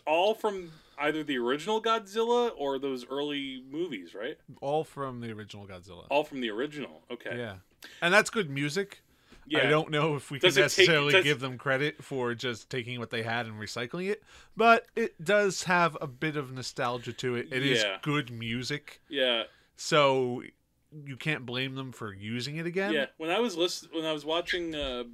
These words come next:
Speaker 1: Cinemassacre did a review of the movie,
Speaker 2: Yeah.
Speaker 1: and, uh, the other, not James, the other guy, Mike, was kind of arguing, like, "I love that they have the music in this movie because, you know, you wanna hear those classic themes."
Speaker 2: Yeah.
Speaker 1: And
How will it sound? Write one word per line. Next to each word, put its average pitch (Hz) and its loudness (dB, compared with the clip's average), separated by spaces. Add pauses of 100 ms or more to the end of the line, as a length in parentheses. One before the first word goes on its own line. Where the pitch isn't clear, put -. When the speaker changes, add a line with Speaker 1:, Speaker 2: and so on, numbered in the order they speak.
(340)
Speaker 1:
Cinemassacre 147 -4
did 113 0
a 104 -4
review 107 -2
of 101 -14
the 104 -10
movie, 95 -10 (200)
Speaker 2:
Yeah. 117 0
Speaker 1:
and, 110 -8
uh, 110 2 (560)
the 139 2
other, 175 4
not 185 2
James, 135 -2
the 131 2
other 123 2
guy, 117 0
Mike, 120 -4
was 110 -6
kind 123 -8
of 110 -8
arguing, 120 -2
like, 113 -6 (280)
"I 233 8
love 220 4
that 202 -4
they 131 4
have 135 0
the 127 -2
music 127 -2
in 143 -2
this 123 -4
movie 120 -2
because, 147 0 (240)
you 196 0
know, 196 8
you 185 4
wanna 220 4
hear 208 4
those 147 4
classic 165 -4
themes." 160 -2
Speaker 2:
Yeah. 117 -12 (260)
Speaker 1:
And 143 2